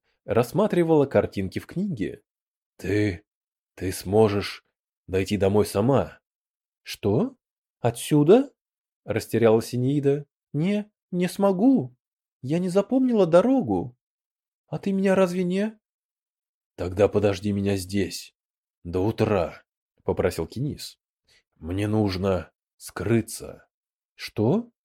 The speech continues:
Где? Почему? Меня тётка убьёт", — взмолилась Инеида. "Она и так уже плохо обо мне думает". "Луна", — указал трясущейся рукой Кинис. "Сегодня полнолуние.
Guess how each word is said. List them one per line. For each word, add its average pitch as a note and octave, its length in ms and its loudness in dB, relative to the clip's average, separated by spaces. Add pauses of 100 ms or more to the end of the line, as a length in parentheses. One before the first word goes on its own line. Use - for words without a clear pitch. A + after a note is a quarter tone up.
(240)
Где? C3 540 0 (220)
Почему? A3 720 0 (460)
Меня F#3 240 0
тётка C#4 340 2
убьёт", — E3+ 520 4 (480)
взмолилась A2 760 -4
Инеида. G#2+ 720 -4 (400)
"Она E3 220 0
и G3+ 40 0
так C4 280 2
уже D#3+ 140 4
плохо F3+ 540 2
обо D3+ 200 6
мне E3+ 160 4
думает". E3 560 0 (920)
"Луна", — G#2 680 0 (560)
указал D#3+ 460 2
трясущейся C#3+ 640 -2
рукой G2 280 0
Кинис. C3+ 560 -8 (580)
"Сегодня G2 580 0
полнолуние. G#2 880 0